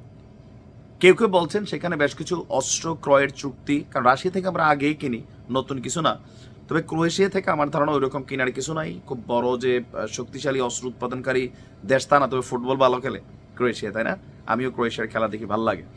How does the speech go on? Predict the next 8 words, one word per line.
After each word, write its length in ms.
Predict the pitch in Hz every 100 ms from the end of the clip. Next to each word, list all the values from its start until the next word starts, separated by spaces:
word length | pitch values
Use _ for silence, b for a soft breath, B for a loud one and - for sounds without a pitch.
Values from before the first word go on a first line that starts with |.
| B B B B -
তবে 120 | -
আমার 320 | - 143 180 226
কাছে 220 | 254 226
overall 440 | 160 165 185 151
যে 120 | 127
জিনিসটা 300 | 131 147 -
ভাল 160 | 131 123
লাগছে, 380 | 139 139 165